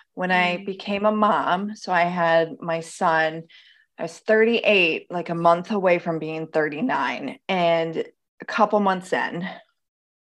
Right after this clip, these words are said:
Speaker 1: I was sitting there and my son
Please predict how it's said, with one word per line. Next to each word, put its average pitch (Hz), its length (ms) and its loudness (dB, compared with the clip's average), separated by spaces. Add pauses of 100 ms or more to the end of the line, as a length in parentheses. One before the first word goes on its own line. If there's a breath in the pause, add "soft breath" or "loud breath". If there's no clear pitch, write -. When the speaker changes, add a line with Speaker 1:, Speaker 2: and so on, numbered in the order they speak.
(120)
Speaker 1:
I 156 400 -2
was 160 220 -8
sitting 120 300 -8
there 135 400 -6 (540 soft breath)
and 165 180 -4
my 160 100 -4
son 170 500 -2